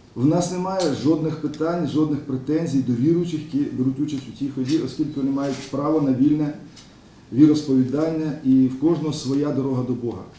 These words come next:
Це їхній вибір, ми маємо поважати цей вибір.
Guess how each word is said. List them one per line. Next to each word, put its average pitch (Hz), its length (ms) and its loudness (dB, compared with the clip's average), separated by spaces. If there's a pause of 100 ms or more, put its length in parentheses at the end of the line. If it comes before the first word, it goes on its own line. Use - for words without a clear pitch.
(440)
Це 143 180 2
їхній 160 400 2
вибір, 117 380 0
ми 127 80 6
маємо 147 240 2
поважати 139 460 -2
цей 139 160 -4
вибір. 120 340 -2